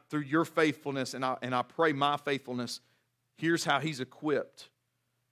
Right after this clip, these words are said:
to now go and handle something. And, and I'm not gonna sit here and tell you that I'm,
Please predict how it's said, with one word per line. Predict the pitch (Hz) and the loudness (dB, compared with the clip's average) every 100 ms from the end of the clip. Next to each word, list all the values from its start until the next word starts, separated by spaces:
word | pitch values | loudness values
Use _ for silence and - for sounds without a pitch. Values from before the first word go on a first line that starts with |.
| _ _ _ - | _ _ _ -10
to | 127 | -2
now | 123 127 | 0 2
go | 123 123 | 0 -2
and | 113 | -2
handle | 131 120 117 | -2 -4 -6
something. | - 113 110 117 | -6 -6 -6 -8
And, | 120 - | -8 -8
and | 117 117 | -8 -4
I'm | 120 | -4
not | 120 127 131 | -2 -4 -4
gonna | 113 | -10
sit | - 120 110 | -10 -10 -10
here | 113 | -12
and | - | -10
tell | 117 | -8
you | 110 | -8
that | 107 | -8
I'm, | 113 110 | -8 -8